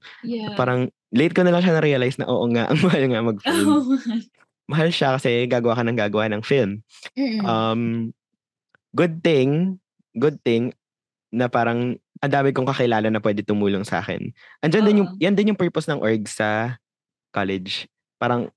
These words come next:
Speaker 2: sa amin kasi sa org nagtutulungan, like, sa resources ng isang film, ganyan. Tas big help, syempre, Vision Media Productions, ayan, nandiyan
Speaker 1: Yes.
Speaker 2: kayo lahat. <laughs> Um,
Speaker 1: <laughs>
Speaker 2: hindi ko na, like, camera people, di ko, lahat, halos yung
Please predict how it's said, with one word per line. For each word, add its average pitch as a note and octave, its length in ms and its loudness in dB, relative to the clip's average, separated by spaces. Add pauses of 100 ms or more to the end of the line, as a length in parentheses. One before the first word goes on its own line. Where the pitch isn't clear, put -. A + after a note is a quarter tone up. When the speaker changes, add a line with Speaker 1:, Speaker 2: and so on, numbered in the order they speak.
(800)
Speaker 2:
sa C#3+ 160 -2
amin C#3 240 0
kasi C#3+ 160 -2
sa D3 80 -2
org B2 240 0
nagtutulungan, A2 720 0
like, F#2+ 240 -4 (720)
sa C3+ 80 2
resources B2 560 0
ng A#2 160 -2
isang A#2 240 -4
film, G#2 320 -2
ganyan. G2 560 -2 (320)
Tas F#3+ 160 0
big F#3 160 0
help, D#3 160 0
syempre, A#2+ 320 0
Vision G2+ 320 0
Media G2+ 240 0
Productions, G#2 560 0
ayan, F#2 240 0
nandiyan A#2+ 240 0
Speaker 1:
Yes. - 80 0
Speaker 2:
kayo C3+ 160 4
lahat. G#2+ 300 2
<laughs> - 560 -4
Um, G#2+ 380 2
Speaker 1:
<laughs> D3 60 -2
Speaker 2:
hindi C#3+ 140 2
ko C#3 160 2
na, C3 480 0
like, A#2+ 160 0 (160)
camera A2+ 320 2
people, B2 400 2
di G#2+ 80 2
ko, G#2+ 240 -2 (160)
lahat, A2 240 0
halos B2 260 0 (220)
yung A#2 400 -2